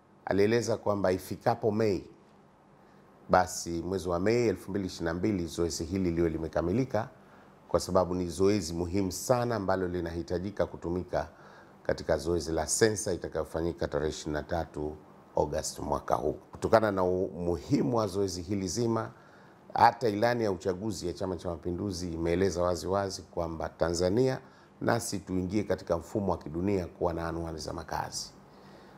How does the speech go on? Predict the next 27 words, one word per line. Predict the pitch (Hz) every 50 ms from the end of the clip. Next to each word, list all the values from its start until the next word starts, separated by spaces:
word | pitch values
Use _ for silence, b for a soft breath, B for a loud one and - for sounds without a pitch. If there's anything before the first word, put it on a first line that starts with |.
| B B -
Faida | - - - 120 123 123 120 117
zake | 104 110 113 104 - 107
ziko | 90 - - - 95
wazi. | 98 101 107 101 98 107 104 - -
Kwanza, | - 95 92 95 90 92
zinaimarisha | 85 76 85 85 82 82 82 82 87 90 87 - 92 80
ulinzi | 76 80 95 95 85 82 87
na | 85 85
usalama | 80 - - 90 92 95 98 101 101
katika | 95 - 82 - - 90 87
nchi | 82 - - - 87
yetu. | 92 92 - 98 92 92 - -
Mnapokuwa | - - - - - 82 - - 104 104 104 95 95 95 B B B B B B B - -
nyumba | 123 123 107 98 95
zote | 80 87 101 92 - 101
zina | 87 80 85 85 85 85
anwani, | 82 85 90 95 101 101 98 98 95
nyumba | 90 87 87 80 80 85
zote | 76 73 98 107 98 - 95
zinaeleweka, | 82 82 82 85 85 85 82 85 87 95 98 - - 101 95 - B B B B B B B B B B B -
eh, | - 65 64 60 64 62 55 - 53 71 87 80 - - 58
barabara | 87 92 98 98 104 113 113 104 101 92
zinaeleweka | 82 80 82 87 85 85 87 92 101 95 98 98 90
mitaa | 92 87 - - 87 85
yake, | 87 92 98 95 - - 95 92
lakini | 85 80 76 - - 87 87
pia | 80 - - 117 107 101 98 92